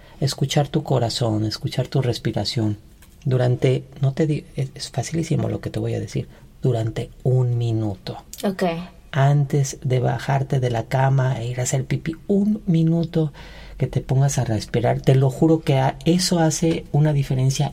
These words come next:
Speaker 1: enorme en tu día. Dos, para tener estamina, no hagas ejercicio como si te odiaras. Haz ejercicio como si te amaras.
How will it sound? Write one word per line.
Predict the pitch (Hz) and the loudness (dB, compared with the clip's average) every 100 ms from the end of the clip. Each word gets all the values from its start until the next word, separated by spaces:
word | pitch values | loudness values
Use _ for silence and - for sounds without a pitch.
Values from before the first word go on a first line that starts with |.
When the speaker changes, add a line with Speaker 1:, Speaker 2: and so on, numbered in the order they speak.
| - | 0
Speaker 1:
enorme | 123 131 127 113 | 2 4 4 2
en | 104 | 0
tu | 101 98 | 0 -2
día. | 95 - - - - | -2 -4 -12 -20 -6
Dos, | 135 180 185 | 0 4 4
para | - 139 | 4 2
tener | 131 151 175 | 2 2 4
estamina, | 180 - 180 165 110 92 - - - - - - - - - - - | 2 2 4 4 2 0 -6 -18 -18 -18 -16 -16 -16 -16 -16 -6 2
no | 143 196 233 | 4 4 2
hagas | 226 226 - | 2 2 2
ejercicio | 160 143 127 156 151 180 | 2 2 2 2 2 2
como | 151 120 | 2 2
si | 95 110 | 0 -4
te | - | -2
odiaras. | 95 92 110 120 123 - - - - - - - - - | 0 2 2 2 -2 -6 -14 -16 -18 -20 -20 -20 -20 0
Haz | 151 180 | 2 4
ejercicio | 202 185 151 - 147 - 160 | 2 2 2 2 2 2 2
como | 147 123 | 2 2
si | 110 120 | 2 0
te | - | 2
amaras. | 107 107 135 135 104 - - | 2 4 4 2 -2 -6 -16